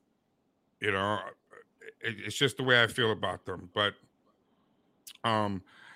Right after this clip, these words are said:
Detroit ha-, does have me a little worried because they do have a couple of injuries that – got me a little bit worried. Emmanuel Mosley is out next week.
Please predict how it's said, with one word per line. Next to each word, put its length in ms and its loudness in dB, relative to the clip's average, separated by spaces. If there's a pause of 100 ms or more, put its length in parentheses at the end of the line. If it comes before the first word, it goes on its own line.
(100)
Detroit 400 4 (120)
ha-, 140 0
does 320 2
have 220 0
me 80 2
a 40 2
little 220 0
worried 360 0
because 280 -2
they 140 -4
do 180 -4
have 160 -2
a 60 -10
couple 300 -2
of 60 -4
injuries 580 -2
that – 240 -4 (1500)
got 200 2
me 80 6
a 60 8
little 200 2
bit 140 -4
worried. 280 6 (360)
Emmanuel 600 6 (260)
Mosley 520 4
is 220 0
out 260 6 (140)
next 320 -2
week. 240 -2